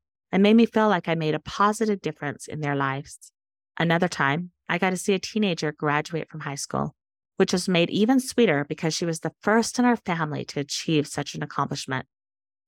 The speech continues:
Now, I tap out at fourth grade math, so I didn't necessarily play a huge role in her success, but I felt a great deal of happiness watching her walk across that stage to get her diploma,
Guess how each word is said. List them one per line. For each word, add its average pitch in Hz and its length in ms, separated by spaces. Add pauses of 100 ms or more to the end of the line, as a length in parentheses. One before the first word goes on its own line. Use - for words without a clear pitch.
(260)
Now, 131 280 (420)
I 208 140
tap - 280
out 135 200
at - 120
fourth 135 240
grade 135 240
math, 113 300 (380)
so - 160
I 277 100
didn't 208 220
necessarily 147 640
play 139 200
a 135 60
huge 156 400
role 147 180
in 139 100
her 139 120
success, - 680 (420)
but 185 100
I 175 80
felt 220 300
a 208 80
great 202 480
deal 196 180
of 180 80
happiness 156 580
watching 151 440
her 147 240
walk 143 260
across 143 320
that 143 220
stage 139 380
to - 100
get - 140
her 147 100
diploma, 139 500